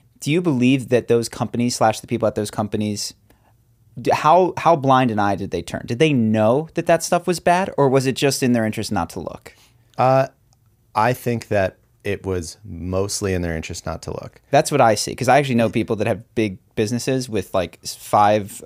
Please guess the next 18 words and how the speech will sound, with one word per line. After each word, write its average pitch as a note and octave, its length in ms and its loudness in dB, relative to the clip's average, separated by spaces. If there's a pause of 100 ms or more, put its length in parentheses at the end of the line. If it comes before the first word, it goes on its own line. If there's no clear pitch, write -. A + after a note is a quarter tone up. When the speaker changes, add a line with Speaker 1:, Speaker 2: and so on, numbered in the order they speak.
Speaker 1:
uh, G2 220 0
syllable G#2+ 480 -2
stuff - 500 -2
in G#2 200 -4
their G2+ 320 -2
things, B2 420 -4
and - 140 -6
it's G2+ 80 -6
like, A#2 100 -2
"Well, - 140 -2
there's - 180 -4
no A#3+ 100 0
sugar," F#3+ 380 0
and G#2+ 160 0
it's - 240 -8 (340)
Speaker 2:
Totally. A#2+ 300 2
Speaker 1:
I G3 80 2
ju-, - 160 -6